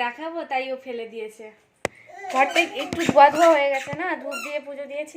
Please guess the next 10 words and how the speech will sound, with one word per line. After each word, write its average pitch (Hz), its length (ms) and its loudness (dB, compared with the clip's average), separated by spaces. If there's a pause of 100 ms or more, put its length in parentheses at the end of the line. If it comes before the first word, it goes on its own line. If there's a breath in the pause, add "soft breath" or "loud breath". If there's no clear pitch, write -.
তো, 392 80 -8 (280)
সেই - 140 -8
জন্য। 349 160 -10 (500)
এখন 269 220 -4
আবার 311 220 0
এই 349 120 -2
চিরুনিটা 359 440 -4
নিতে 349 200 -4
লাগবে? 359 300 0 (1300)
আচ্ছা, 285 180 -4